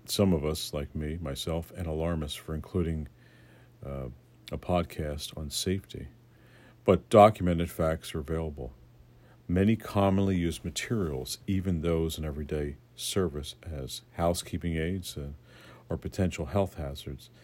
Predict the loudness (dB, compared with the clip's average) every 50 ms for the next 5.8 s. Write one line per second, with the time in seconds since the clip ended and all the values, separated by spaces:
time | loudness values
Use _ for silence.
0 | -20 -20 -20 -20 -20 -20 -16 -8 -4 -2 0 2 4 4 4 4 2 2 0 -2
1 | 0 0 0 0 0 0 0 0 0 0 -2 -4 -2 -2 -2 -2 -2 -4 -4 -2
2 | -2 -2 -4 -4 -2 -2 -2 -2 0 0 0 2 2 0 -2 -4 -6 -6 -6 -6
3 | -8 -10 -16 -20 -20 -20 -10 -4 -2 0 2 2 0 0 -4 -6 -6 -4 -4 -2
4 | 0 0 0 -2 -4 -2 0 0 0 0 -2 -4 -6 -6 -4 -6 -6 -8 -8 -8
5 | -10 -10 -6 -2 0 2 2 2 0 -2 -6 -8 -8 -8 -10